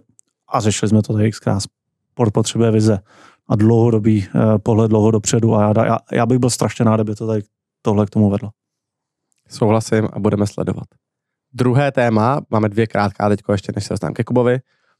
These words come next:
Speaker 2: Eh, pro milovníky digitálu, digitální komunikace, sociální síť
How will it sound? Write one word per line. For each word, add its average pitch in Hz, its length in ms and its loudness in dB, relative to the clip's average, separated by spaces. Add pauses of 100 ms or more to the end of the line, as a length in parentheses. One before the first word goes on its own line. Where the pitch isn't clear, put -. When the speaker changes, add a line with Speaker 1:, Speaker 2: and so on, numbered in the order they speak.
(320)
Speaker 2:
Eh, 98 440 -2 (680)
pro 110 160 0
milovníky 160 540 2
digitálu, 139 440 0
digitální 131 400 -2
komunikace, 117 520 0
sociální 123 380 -2
síť - 160 -14